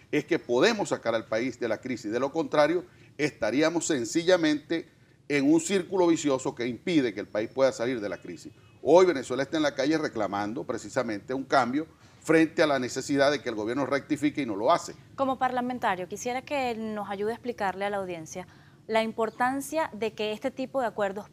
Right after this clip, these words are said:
Speaker 2: pase por un parlamento. Además de lo que yo acabo de decir, que tenga el consenso y la autorización y que se revise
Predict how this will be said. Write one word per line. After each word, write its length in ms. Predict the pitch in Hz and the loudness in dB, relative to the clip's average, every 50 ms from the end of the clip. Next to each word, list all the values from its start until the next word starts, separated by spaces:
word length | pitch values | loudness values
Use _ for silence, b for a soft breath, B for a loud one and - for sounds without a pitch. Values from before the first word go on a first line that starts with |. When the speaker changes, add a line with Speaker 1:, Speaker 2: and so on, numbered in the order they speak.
| - - | 0 2
Speaker 2:
pase 300 | 240 240 247 - 269 254 | 2 2 2 0 -8 -10
por 180 | - 202 190 180 | -10 -10 -10 -10
un 100 | 170 - | -6 -4
parlamento. 580 | 190 190 185 190 170 156 147 135 135 - - - | -4 -4 -4 -4 -8 -8 -10 -12 -12 -12 -8 -4
Además 360 | 185 185 185 185 196 190 202 | -2 -2 -2 -2 -4 -4 -4
de 60 | 262 | -4
lo 100 | 269 233 | -6 -6
que 100 | - 190 | -6 -6
yo 80 | 185 190 | -6 -4
acabo 300 | - 226 233 226 220 214 | -2 -2 -2 0 0 -2
de 80 | 180 | -4
decir, 260 | 165 - - 214 208 | -4 -6 -8 -8 -8
que 80 | - 202 | -8 -8
tenga 220 | - 180 180 175 | -10 -10 -10 -10
el 80 | 202 202 | -10 -10
consenso 460 | - 180 175 - 196 190 185 180 - | -10 -12 -10 -8 -8 -8 -8 -8 -6
y 40 | 214 | -4
la 100 | 190 180 | -2 -2
autorización 760 | 170 170 - - 160 160 151 - 156 - - 196 196 196 - B B B B | -2 -2 -4 -8 -10 -10 -12 -14 -14 -8 -6 -4 -4 -4 -6 B B B B
y 60 | B | B
que 100 | 175 - | -12 -10
se 140 | 165 - 170 | -8 -8 -8
revise 600 | 160 165 160 165 202 254 285 - - - 165 160 | -8 -6 -4 -4 -4 -4 -4 -6 -8 -12 -12 -12